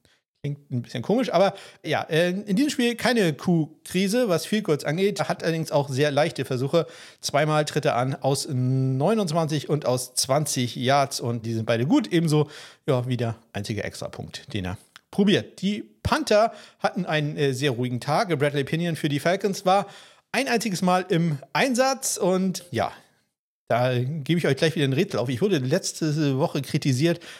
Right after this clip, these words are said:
dass man selber Sachen ausrechnen musste. Aber ja, diesmal müsst ihr wieder was selber ausrechnen. Er hat nämlich einen Punt gehabt, der war dreiundfünfzig Yards lang. Sein Bruttoschnitt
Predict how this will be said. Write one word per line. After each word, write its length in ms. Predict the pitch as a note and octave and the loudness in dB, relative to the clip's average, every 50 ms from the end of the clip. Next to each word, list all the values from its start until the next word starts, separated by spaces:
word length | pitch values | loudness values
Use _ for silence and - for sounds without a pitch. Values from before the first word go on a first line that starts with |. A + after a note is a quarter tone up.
| - _ | -16 _
dass 180 | - C#3 C#3 - | -2 -2 -2 0
man 220 | D3+ C#3 C#3 C#3 | 0 0 0 2
selber 260 | B2+ C3+ D3 D3+ D3 C#3 | 2 2 2 4 4 2
Sachen 240 | B2+ - - - | 2 0 0 -2
ausrechnen 580 | G2 G#2 A2+ - - G#2+ - - G#2+ G2+ G2 G2 | -2 -4 -4 -2 -2 -4 -2 -2 -4 -4 -4 -2
musste. 420 | G#2+ A2 G#2+ - - B2 A#2 G#2 - | -2 -2 -2 -2 -2 -4 -4 -4 -2
Aber 400 | - A#2+ A#2+ A#2+ A#2 A2 A2+ - _ - | 0 2 2 2 2 0 -2 -6 _ -6
ja, 120 | - F2+ D#2 | -4 -4 -4
diesmal 420 | - - F3 - - E3+ C#3+ C3 - - - - _ - | -4 -6 -6 -2 0 0 0 -2 -4 -8 -20 -16 _ -6
müsst 100 | E3+ - | -2 0
ihr 80 | F3+ E3+ | 0 2
wieder 160 | - C#4 F#3+ | 4 4 4
was 140 | D#3 D3 - | 2 2 2
selber 240 | D#3+ C#3+ C#3+ C#3+ | 2 2 2 2
ausrechnen. 420 | C#3 D3 D3 F#3+ F#3+ F#3+ A#3 A#3 A3+ - - - - - _ _ - - | 0 0 0 -2 -2 0 -2 -4 -4 -6 -12 -20 -20 -20 _ _ -10 -4
Er 160 | - F#3 F#3 | 0 0 0
hat 140 | G3+ - - | 0 0 -2
nämlich 200 | A#3 G3+ - - | -2 -2 0 0
einen 160 | F#3 G#3 A3+ | 0 0 0
Punt 240 | - - G3 A3+ - | 0 0 -2 0 2
gehabt, 460 | - E3+ G3 D4 - - - - - - | 2 2 2 2 0 -4 -10 -12 -10 -6
der 220 | - C3 F#3 G3 | -2 2 2 2
war 120 | A3+ A3+ | 2 2
dreiundfünfzig 680 | G#3 E3 D#3 E3+ G3+ A#3+ G#3+ - A#3 A3 - - G#3+ - | 0 2 2 2 2 2 2 0 -2 -2 -2 -4 -2 0
Yards 260 | E3 C3+ C3 - - | 2 2 0 0 -2
lang. 300 | - D3+ F3 C#4 D#4+ B3+ - D3 | 0 0 0 0 0 -4 -6 -2
Sein 300 | A#2+ E3+ F3+ F#3 F3+ - - - - - _ _ | 0 2 2 2 0 -2 -6 -12 -20 -20 _ _
Bruttoschnitt 1300 | - D3 F3+ B3+ D#4 - - F3+ D#3 D3 C#3+ - - - - _ _ - - - D#3+ E3 A3 - - - | -2 0 2 2 2 4 4 4 4 2 0 -4 -8 -14 -20 _ _ -8 -2 2 2 2 2 2 -2 -10